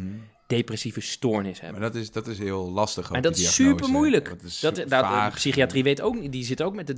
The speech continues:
Speaker 2: D S M, dat is dat
Speaker 1: Ja,
Speaker 2: handboek,
Speaker 1: D S M vijf,
Speaker 2: eh,
Speaker 1: ja.
Speaker 2: D S M vijf
Speaker 1: Dat, eh,
Speaker 2: inmiddels.
Speaker 1: ja.
Speaker 2: Daar staat trouwens rouw ook als, eh, als,
Speaker 1: Ja?
Speaker 2: eh, ja, dat is
Speaker 1: Ja, mensen vragen wel eens, "Jeroen, heb jij een handleiding?" En dan geef ik wel eens
Speaker 2: <laughs>
Speaker 1: deze.
Speaker 2: De D S M, ja. Nee, maar het is,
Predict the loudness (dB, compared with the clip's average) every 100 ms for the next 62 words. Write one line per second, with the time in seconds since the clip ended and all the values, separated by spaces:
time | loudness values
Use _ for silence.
0 | -2 -2 -2 -6 -8 -10 -10 -2 0 2
1 | 2 2 2 2 2 -2 -2 -2 -2 -2
2 | 0 0 -2 -6 -8 -8 -10 -14 -14 -10
3 | -10 -10 -16 -18 -4 0 2 0 0 0
4 | 2 4 6 6 4 2 -2 -4 -8 -10
5 | -10 -10 -10 -12 -18 -10 -4 -4 -6 -10
6 | -12 -8 -8 -8 _ -16 -16 -6 -2 -2
7 | -2 0 0 2 -2 -4 -4 -6 -4 -4
8 | -4 -4 -4 -6 -6 -8 -8 -6 -4 -4
9 | -2 2 2 2 0 0 2 0 0 0
10 | 0 -4 -2 0 0 -2 -12 -16 0 2
11 | 4 2 -2 -4